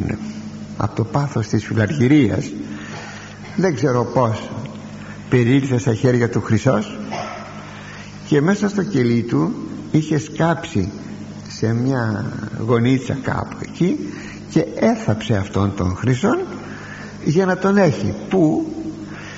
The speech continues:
Γιατί λέγει, γράφει αυτά ο Άγιος Κασιανός ο Ρωμαίος, γιατί μπαίνει ο πειρασμός ότι αν δεν έχουμε χρυσάφι,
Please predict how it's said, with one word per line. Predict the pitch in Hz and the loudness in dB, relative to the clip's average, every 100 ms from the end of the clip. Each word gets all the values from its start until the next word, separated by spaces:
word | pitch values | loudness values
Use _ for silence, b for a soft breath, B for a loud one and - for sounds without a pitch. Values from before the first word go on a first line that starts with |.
| B - | B 0
Γιατί | 123 143 143 185 | 4 4 4 4
λέγει, | 165 165 143 143 139 127 107 110 113 | 4 4 4 4 4 2 0 -2 0
γράφει | 123 123 120 - | 2 2 2 2
αυτά | 107 104 113 110 | 0 2 2 4
ο | |
Άγιος | 113 107 107 | 2 2 0
Κασιανός | - 107 104 107 110 | -2 -2 0 0 0
ο | 110 | -2
Ρωμαίος, | 101 107 143 151 - B B B 113 | 0 2 2 0 -4 B B B 0
γιατί | 127 151 | 2 2
μπαίνει | 143 160 180 180 | 2 2 2 0
ο | 165 | 2
πειρασμός | 147 123 104 107 110 107 | 2 2 2 2 2 2
ότι | 110 - - 147 175 | 2 2 2 4 4
αν | 208 196 | 4 4
δεν | 190 | 4
έχουμε | 151 151 143 123 | 4 4 2 2
χρυσάφι, | 123 113 104 110 92 92 92 131 | 2 0 2 2 0 0 2 2